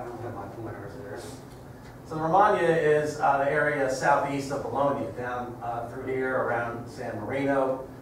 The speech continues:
I'll show you a close-up of that map. Uh, later on in his life,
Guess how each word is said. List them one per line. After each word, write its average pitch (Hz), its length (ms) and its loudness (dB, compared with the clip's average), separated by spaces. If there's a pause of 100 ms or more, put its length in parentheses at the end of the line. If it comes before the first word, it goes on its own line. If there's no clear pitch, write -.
(100)
I'll 131 60 -8
show 135 200 -2
you 127 100 0
a - 20 -4
close-up - 480 2
of - 120 -8
that - 260 4
map. 139 360 0 (1040)
Uh, 139 180 2
later 185 300 10
on 180 180 12
in 180 100 8
his 185 220 4
life, - 340 6